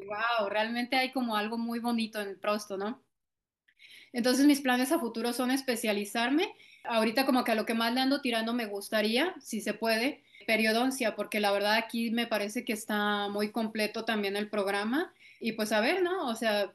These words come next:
mis planes a futuro pues serían trabajar como periodoncista o, o alguna otra especialidad, pero principalmente ahorita es lo que más me llama la atención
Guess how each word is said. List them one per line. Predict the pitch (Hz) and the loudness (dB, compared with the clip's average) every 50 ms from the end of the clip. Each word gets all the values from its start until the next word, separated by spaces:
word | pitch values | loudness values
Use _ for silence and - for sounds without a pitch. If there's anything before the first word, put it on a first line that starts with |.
| _ - | _ -18
mis | 262 247 220 214 214 | -12 -4 -2 -2 0
planes | 214 247 240 247 247 262 | 0 2 2 2 2 2
a | 277 | 0
futuro | - 214 - 214 226 254 | 0 -2 -4 -4 -4 -4
pues | - 247 - | -4 -4 -2
serían | 220 208 208 202 196 - | -2 0 0 0 0 0
trabajar | 220 220 214 196 196 208 202 202 | 0 2 2 2 0 -2 -4 -4
como | - - 202 196 190 190 190 190 180 - | -4 -6 -6 -4 -4 -4 -4 -6 -6 -4
periodoncista | - 202 202 202 202 196 196 190 196 - 269 302 294 294 - 294 262 233 220 202 | -2 0 0 2 0 0 0 0 2 4 4 4 4 4 2 2 2 4 2 2
o, | 190 190 185 - - _ | 2 0 -2 -6 -10 _
o | - - - 240 | -10 -4 0 0
alguna | 233 226 220 240 254 262 277 | 0 2 2 4 4 4 4
otra | 277 277 269 | 4 2 0
especialidad, | 269 269 233 226 240 226 220 226 240 269 269 | 0 0 -2 -4 -2 -2 0 0 0 0 0
pero | 262 240 220 208 214 208 - | 0 -2 -2 -2 -6 -6 -6
principalmente | - 226 220 214 233 220 - 214 220 220 226 226 220 233 | -4 -4 -4 -4 -4 -2 -2 0 0 0 -2 -2 -2 -4
ahorita | 226 220 214 - 220 | -4 -4 -2 -2 -2
es | 214 | -2
lo | 220 214 | -2 -4
que | 214 196 | -4 -4
más | 190 190 185 185 - 208 | -4 -4 -4 -4 -4 -4
me | 208 202 | -4 -2
llama | 196 190 190 190 190 | -2 -4 -4 -4 -4
la | 190 | -4
atención | 185 185 190 185 180 - - 190 185 185 190 180 | -6 -6 -8 -10 -10 -8 -8 -6 -6 -6 -8 -10